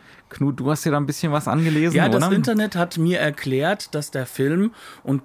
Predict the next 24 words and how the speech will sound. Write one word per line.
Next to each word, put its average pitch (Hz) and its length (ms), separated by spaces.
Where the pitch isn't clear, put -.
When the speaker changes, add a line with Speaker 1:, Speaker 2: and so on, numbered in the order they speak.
Speaker 2:
das 156 180
ist 170 120
ja 175 100
durchaus 160 540
auch 147 80
eine 147 160
Situation, 143 600
auf 147 160
die 147 120
wir 143 80
noch 131 120
zu 135 120
sprechen 143 340
kommen, 185 540
Speaker 1:
Mhm. 120 220
Speaker 2:
der 156 100
Film 185 340
wird 180 200
ja 170 140
immer, 165 580
kann 139 140
man 139 100
schon 131 140
sagen, 127 480